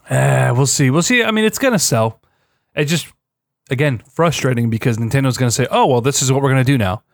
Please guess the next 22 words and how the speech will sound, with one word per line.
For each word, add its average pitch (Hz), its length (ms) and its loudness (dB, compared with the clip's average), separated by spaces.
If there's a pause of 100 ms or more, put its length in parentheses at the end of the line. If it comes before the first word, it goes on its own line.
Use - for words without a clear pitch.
(240)
No, 170 460 2
<laughs> - 60 -12
don't 190 220 0
do 247 160 2
that. 123 680 -4 (800)
You 127 100 0
know, 135 100 2
'cause 156 140 0
I 196 60 2
want 240 180 2
the 202 80 -2
Switch - 300 0
Pro. 202 260 4
I 120 140 -2
don't 202 100 4
want 208 220 2
the 190 80 0
fucking 190 380 0
Switch - 560 0
two 190 180 4
D 175 120 4
S. 165 360 2